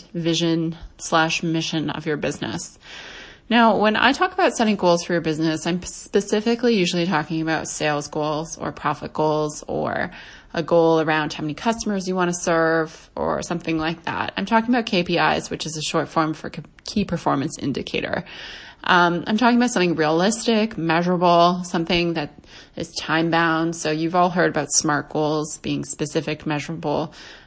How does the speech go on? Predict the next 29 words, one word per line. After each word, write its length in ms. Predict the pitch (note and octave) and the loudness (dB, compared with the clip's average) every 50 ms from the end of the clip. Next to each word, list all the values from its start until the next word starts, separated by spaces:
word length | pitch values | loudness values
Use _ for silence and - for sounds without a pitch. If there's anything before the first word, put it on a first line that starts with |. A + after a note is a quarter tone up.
| _ - | _ -8
um, 720 | - - D3 D3+ D3 C#3+ C#3+ - D3 C#3+ C3 F#2+ - - - - - - _ _ _ _ - - - _ _ _ _ _ _ _ _ _ _ _ _ _ - | -4 -2 0 0 0 0 -2 -2 -2 -4 -4 -6 -8 -12 -16 -20 -20 -20 _ _ _ _ -12 -12 -12 _ _ _ _ _ _ _ _ _ _ _ _ _ -2
uh, 160 | G#2+ F#2 D2 | 0 0 0
realistic, 720 | F#2+ D3+ E3+ F3 F3 E3+ E3+ E3+ E3+ - - D#3 D#3 D3+ | 0 0 2 4 6 6 6 4 2 2 0 -2 -2 -2
time 280 | - - E3 E3 D#3 D#3+ | 0 2 2 2 2 2
bound. 480 | D#3+ D#3+ D#3+ D#3+ D#3+ D#3+ D#3+ E3 - - - - - - - - - | 2 2 2 2 0 0 -2 -4 -6 -10 -14 -20 -20 -20 -20 -8 -2
And 600 | - E3+ F3 E3+ E3 E3 D#3+ D#3+ D#3+ E3 - - - - _ - | 0 2 4 4 4 4 4 2 2 -2 -4 -6 -10 -6 _ 4
that 220 | F#3+ F#3+ F#3+ F#3 | 6 6 6 6
is 140 | F#3 F3+ - | 4 2 0
what 60 | D#3+ | -2
I'm 80 | D3+ D3 | -4 -4
talking 220 | - D3 D3 D3+ | -4 -8 -8 -8
about. 180 | - - - - | -8 -10 -10 -6
Something 420 | - G3+ A3 A3 A#3+ A3+ A3 A3 | -2 2 2 4 4 4 4 6
that, 220 | G3+ F#3+ F3+ F3 - | 6 6 4 4 4
like, 200 | F#3 D#3+ D#3+ - | 4 2 2 0
for 160 | - D#3+ D3+ | 0 -4 -2
twenty 340 | - - - E3+ E3+ F3+ F3 | -2 -2 0 2 2 2 2
nineteen, 640 | F3 E3 D#3 D#3 D#3 - E3+ D#3+ D#3 D#3 D#3 D#3+ | 2 2 0 0 -2 -2 0 0 0 0 0 -2
year 160 | D#3+ E3 D#3 | -2 -2 -4
to 120 | D3+ - - | -4 -4 -2
go, 180 | - D3+ C#3+ | -2 0 0
you 220 | C#3+ C#3+ D3 C#3 C#3+ | 0 0 -2 -2 -2
can 200 | - - D3+ D#3 | -2 -4 -4 -4
a-, 140 | D3 C#3+ - - - | -4 -6 -10 -10 -6
achieve 540 | - E3 D#3+ - - - - - - - - - | -2 -2 -2 0 0 -2 -2 -4 -6 -10 -8 -6
in 100 | F3 E3+ | -4 -2
your 100 | D#3+ D#3 | -2 0
business. 640 | D3 D#3 D3+ D#3 - E3 - - F3 - - - - - - - - - - - - _ - | 0 0 0 0 -2 -4 -4 -4 -6 -8 -10 -12 -14 -16 -18 -16 -16 -18 -20 -20 -16 _ -2
Now, 460 | G#3+ G3+ F#3 F3+ F3+ F3 E3+ E3 - | 2 4 6 6 6 6 4 2 -2